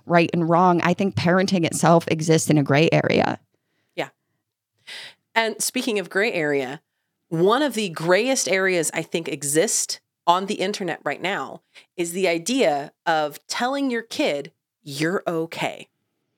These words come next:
Speaker 1: Yeah, I've heard s-, a lot of discourse on that.
Speaker 2: A lot of discourse. A lot, a lot of, of people that I respect, that I agree with,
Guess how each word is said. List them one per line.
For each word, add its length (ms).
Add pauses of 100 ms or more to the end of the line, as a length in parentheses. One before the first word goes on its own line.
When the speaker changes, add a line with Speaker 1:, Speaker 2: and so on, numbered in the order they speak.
(340)
Speaker 1:
Yeah, 440 (200)
I've 280
heard 340 (180)
s-, 160
a 60
lot 200
of 140
discourse 540
on 160
that. 240 (360)
Speaker 2:
A 100
lot 580
of 100
discourse. 840 (200)
A 140
lot, 520
a 60
lot 540
of, 400
of 160
people 240
that 180
I 80
respect, 580
that 140
I 100
agree 360
with, 340